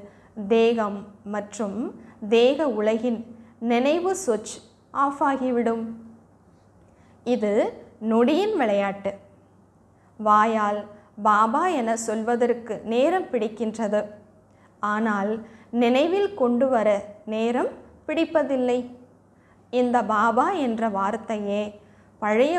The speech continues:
உலகை மறக்கச் செய்யும் ஆன்மீக வெடிகுண்டாக இருக்கின்றது.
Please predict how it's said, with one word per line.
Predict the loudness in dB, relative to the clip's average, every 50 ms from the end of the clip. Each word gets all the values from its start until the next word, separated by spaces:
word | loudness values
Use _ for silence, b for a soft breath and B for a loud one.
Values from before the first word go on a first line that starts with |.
| 0 2 2
உலகை | 2 2 2 0 -2 -4 -4 -6 -8 B B B B B -4 -2
மறக்கச் | 0 0 0 -2 -2 -2 -4 -4 -4 -4 -4
செய்யும் | -4 -2 -2 -4 -4 -4 -6 -8 -10 -14 B B B B B B B -2 0 2 2
ஆன்மீக | 2 2 2 2 2 2 2 0 0 -2 -2 -4 -6 -8 -6 0
வெடிகுண்டாக | 4 4 6 6 6 2 2 0 0 -2 -2 0 -2 -2 -2 -4 -4
இருக்கின்றது. | -4 -4 -6 -8 -10 -10 -10 -10 -10 -6 -6 -6